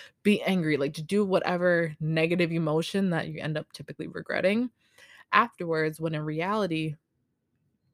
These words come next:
in that moment, it's just to let go and just maybe listen, right? Maybe you do need to apologize. If someone is venting or saying something to you,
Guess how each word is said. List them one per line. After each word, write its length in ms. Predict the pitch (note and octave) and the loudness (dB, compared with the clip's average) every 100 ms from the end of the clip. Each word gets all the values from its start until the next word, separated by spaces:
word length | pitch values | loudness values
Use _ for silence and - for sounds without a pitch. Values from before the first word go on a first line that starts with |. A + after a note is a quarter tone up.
| _ _ - | _ _ -4
in 100 | F#3 G#3 | 0 2
that 140 | F3+ | 2
moment, 380 | E3+ G#3+ F#3+ - | 0 0 0 -2
it's 160 | D#3 - | -6 -8
just 200 | E3 - | -12 -10
to 80 | D3 | -8
let 240 | D#3 - | -8 -6
go 220 | D#3+ E3 | -2 -2
and 120 | D3+ | -2
just 180 | D3 - | -6 -8
maybe 240 | D3+ D3 C#3+ | -8 -6 -8
listen, 580 | C#3+ D#3 - - D#3 | -8 -8 -12 -14 -8
right? 340 | D#3+ E3 F3 - - - | -2 0 0 -4 -20 -6
Maybe 240 | F3+ F3+ F#3 | 0 0 0
you 60 | |
do 100 | F3+ | -2
need 140 | F#3 E3+ | 0 0
to 60 | |
apologize. 360 | D#3+ D#3+ D#3 D#3 | -2 -2 -2 -2
If 120 | D3+ | -2
someone 240 | - F3 F3 | -2 -2 -2
is 100 | D#3+ | -2
venting 400 | E3 E3 E3 D#3+ | -2 -2 -4 -6
or 60 | |
saying 260 | - D3 D#3 | -6 -6 -4
something 280 | D#3 D#3 D3+ | -4 -6 -6
to 140 | D#3 | -6
you, 300 | D#3 D3+ D#3 | -2 0 -2